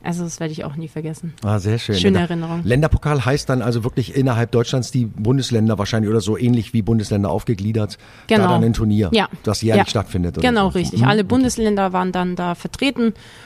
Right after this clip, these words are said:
Speaker 1: und, äh, dann gab's halt eben Gruppenspiele
Speaker 2: Mhm.
Speaker 1: und ja, ganz normalen Turnier halt eben.
Speaker 2: Und das Ding habt ihr nach Hause geholt?
Speaker 1: Ja,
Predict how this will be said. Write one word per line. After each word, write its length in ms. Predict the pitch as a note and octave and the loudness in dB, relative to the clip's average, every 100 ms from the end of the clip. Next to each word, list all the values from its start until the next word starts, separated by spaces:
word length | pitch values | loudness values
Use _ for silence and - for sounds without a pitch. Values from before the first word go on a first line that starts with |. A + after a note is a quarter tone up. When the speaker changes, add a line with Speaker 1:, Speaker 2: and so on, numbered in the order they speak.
| - - | -20 -10
Speaker 1:
und, 520 | - F#3+ F3+ E3+ - | -2 0 0 -2 -4
äh, 340 | F3+ E3+ E3+ | -2 0 -2
dann 180 | E3+ E3+ | -2 -2
gab's 260 | E3+ E3+ - | -2 -2 -2
halt 200 | E3 - | -4 -2
eben 380 | E3 E3 E3 D#3 - - - - - - - _ - | -6 -4 -6 -8 -14 -20 -20 -20 -20 -20 -20 _ -2
Gruppenspiele 1000 | A3+ A3+ G#3+ G3 A3 G3+ G3 F#3+ F#3 | 2 4 2 2 2 4 4 4 4
Speaker 2:
Mhm. 80 | F#3 | 2
Speaker 1:
und 560 | - F3 E3+ E3 - - - | 0 -2 -2 -4 -10 -18 -6
ja, 220 | E3+ F#3+ C#3+ | -4 -2 -2
ganz 200 | G3 G3 | -2 0
normalen 360 | F3+ E3+ E3+ | 0 0 -2
Turnier 400 | - E3+ E3+ D#3 | -4 -2 -2 -2
halt 140 | E3 - | -6 -6
eben. 180 | - | -4
Speaker 2:
Und 80 | G#2 | -2
das 120 | G#2+ - | -2 0
Ding 140 | G2+ | 0
habt 140 | G2 | 0
ihr 220 | F#2+ F2 D2+ | -2 -2 -4
nach 140 | F#2 E2 | -4 -4
Hause 200 | D2 C#2 | -4 -4
geholt? 260 | C2+ C2 | -4 0
Speaker 1:
Ja, 220 | G3+ F#3 | 2 2